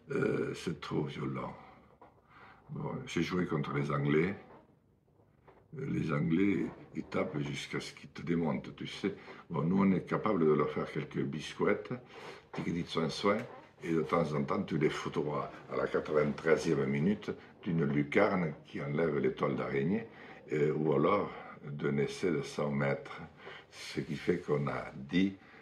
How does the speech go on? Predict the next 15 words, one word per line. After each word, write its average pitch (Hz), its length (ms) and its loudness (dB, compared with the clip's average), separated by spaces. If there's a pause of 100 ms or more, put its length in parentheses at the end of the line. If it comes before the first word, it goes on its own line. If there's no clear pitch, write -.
(180)
que 69 320 8
nous 71 260 0
avions 80 300 4
le 69 120 2
French - 480 -2 (160)
flair. 64 380 -2 (880)
Je - 120 2
préfère 95 520 4
le 65 100 -2
French 67 360 -6
flair. 64 260 -4 (400)
Donc, 113 320 4
euh, 101 180 8 (260)
de, - 300 2 (460)
de, 127 340 -6